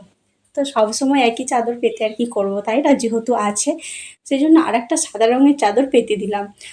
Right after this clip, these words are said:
আর লাস্টে জানালাটা খুলে দিলাম। বড় জানালাটা সারা রাত বন্ধ থাকে, তাই সকালের দিকে একটু খুলে দিলাম।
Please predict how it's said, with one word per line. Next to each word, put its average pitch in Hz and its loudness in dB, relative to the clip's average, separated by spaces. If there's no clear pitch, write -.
আর 226 -2
লাস্টে 214 0
জানালাটা 226 0
খুলে 220 0
দিলাম। 202 -4
বড় 269 6
জানালাটা 294 4
সারা 240 2
রাত 262 4
বন্ধ 226 2
থাকে, 254 -2
তাই 262 2
সকালের 233 2
দিকে 247 0
একটু 269 2
খুলে 214 4
দিলাম। 196 -2